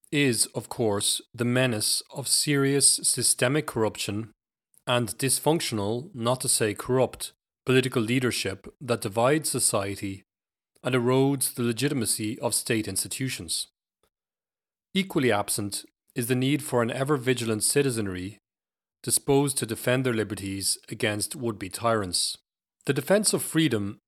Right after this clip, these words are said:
is not possible without sacrifice. For those who call out corruption and fight for the man and woman in the street will often find themselves outgunned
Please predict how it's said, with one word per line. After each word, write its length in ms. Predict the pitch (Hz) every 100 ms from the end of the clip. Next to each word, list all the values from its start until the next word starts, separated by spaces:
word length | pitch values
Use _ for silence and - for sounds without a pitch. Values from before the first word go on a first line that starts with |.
| _ _
is 120 | 123
not 240 | 135 139 143
possible 560 | 139 131 110 98 104
without 280 | 120 110 113
sacrifice. 800 | - 117 - - 87 85 - - - _ _ _ _ _ _ _ _ _
For 140 | - 147
those 300 | 170 208 -
who 60 |
call 360 | 165 - 170 156
out 200 | 131 127
corruption 680 | - 123 123 - 104 101 -
and 140 | 117 110
fight 340 | - 123 123
for 440 | - 120 107 104
the 160 | 123 113
man 240 | 117 117
and 100 | 113
woman 260 | 107 113 104
in 120 | 101
the 80 | 98
street 500 | - - 120 - - _ _ _ _ _ _ -
will 140 | 139
often 320 | 147 160 170
find 400 | - 147 151 151
themselves 560 | 113 - 110 104 104 - -
outgunned 720 | 127 - 131 127 98 98